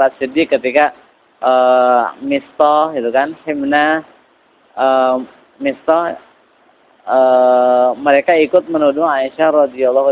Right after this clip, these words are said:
taala anha, menuduh berzina. Maka Abu Bakar apa? Nazar,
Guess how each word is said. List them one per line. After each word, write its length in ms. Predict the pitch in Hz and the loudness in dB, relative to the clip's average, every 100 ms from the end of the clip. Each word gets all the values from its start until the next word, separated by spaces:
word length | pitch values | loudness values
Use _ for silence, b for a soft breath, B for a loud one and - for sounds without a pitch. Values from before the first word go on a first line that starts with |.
| 135 | -2
taala 400 | 120 120 123 170 _ _ _ - | -4 -2 -4 -4 _ _ _ -6
anha, 400 | 156 151 151 - - _ _ _ _ _ | -6 -2 -4 -4 -14 _ _ _ _ _
menuduh 280 | 104 120 156 - _ | -8 -4 -4 -8 _
berzina. 480 | 113 - 135 135 123 - _ _ _ _ | -16 -6 -4 -4 -6 -10 _ _ _ _
Maka 320 | 117 123 175 - - _ _ _ | -6 -2 -2 -2 -16 _ _ _
Abu 160 | - 135 | 0 2
Bakar 320 | 127 127 190 | 2 2 0
apa? 240 | 160 147 123 - _ _ _ _ _ _ _ | 2 0 -4 -14 _ _ _ _ _ _ _
Nazar, 640 | 123 147 160 160 147 151 | -4 -2 2 2 2 -2